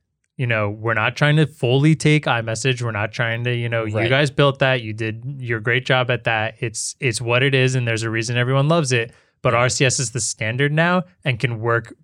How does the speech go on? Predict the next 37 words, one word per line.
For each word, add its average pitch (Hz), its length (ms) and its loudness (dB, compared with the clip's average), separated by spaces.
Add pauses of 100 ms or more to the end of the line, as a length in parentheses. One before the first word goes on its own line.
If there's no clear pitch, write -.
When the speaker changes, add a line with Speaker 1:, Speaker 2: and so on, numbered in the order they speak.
(100)
Speaker 1:
better 117 260 2
in 110 140 -4
compatibility 107 760 -4
with 143 140 -2
iMessage. 156 640 -2
And 110 320 -4 (240)
it 110 100 -4
seems 127 240 0
like 123 120 0
there's 113 160 -2
no 113 120 -6
reason 110 300 -6
to 110 120 -8
not 104 340 -4
allow 107 360 -6
it. 117 200 -12
And 113 200 0
you 113 120 -8
can 117 120 -4
still 123 220 -2
have, 107 500 -2 (300)
you 135 80 -4
know, 110 300 0
all 117 200 2
the 127 80 -4
iMessage 110 520 -4
features 131 480 -2
that 120 120 2
are 110 120 0
available 110 420 -4
only 147 260 2
on 131 140 0
iPhone. 110 560 -4
Speaker 2:
Yeah. 107 160 -4 (1040)
I 135 120 6
agree. 151 480 4 (140)
Speaker 1:
Mm-hmm. 113 280 -2